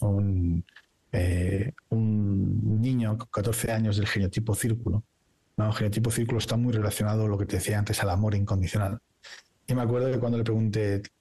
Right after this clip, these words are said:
se llamaba Iván, creo, digo, "Iván, ¿a ti qué te gustaría ser de mayor?". Y me dijo, "Yo solo quiero que la gente sea feliz, nada más. Yo busco un trabajo para que la gente sea feliz".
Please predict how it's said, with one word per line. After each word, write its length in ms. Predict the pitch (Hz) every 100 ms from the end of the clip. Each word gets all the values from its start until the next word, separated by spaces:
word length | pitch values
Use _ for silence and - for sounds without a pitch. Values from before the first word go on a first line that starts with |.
| _ -
se 140 | 131
llamaba 200 | 156 190
Iván, 280 | 123 117 107
creo, 200 | 113 107
digo, 160 | 110
"Iván, 320 | 110 160 127 117
¿a 60 |
ti 80 | 117
qué 120 | -
te 80 | 123
gustaría 320 | 113 107 107
ser 160 | 98 101
de 80 | 98
mayor?". 260 | 98 101 101
Y 40 |
me 120 | 101
dijo, 360 | 101 - 101 - _ _
"Yo 140 | - 135
solo 200 | 139 113
quiero 220 | 113 101
que 80 | 98
la 80 | 92
gente 220 | 101 98
sea 160 | - 98
feliz, 340 | 104 101 - - _ _ _ _ _ -
nada 200 | 120 104
más. 260 | 98 - - _ -
Yo 320 | 127 123 135
busco 280 | 139 - 135
un 60 |
trabajo 340 | 117 117 120 139
para 180 | 107 104
que 60 |
la 100 | 95
gente 260 | 92 107 107
sea 200 | - 92
feliz". 340 | - 90 -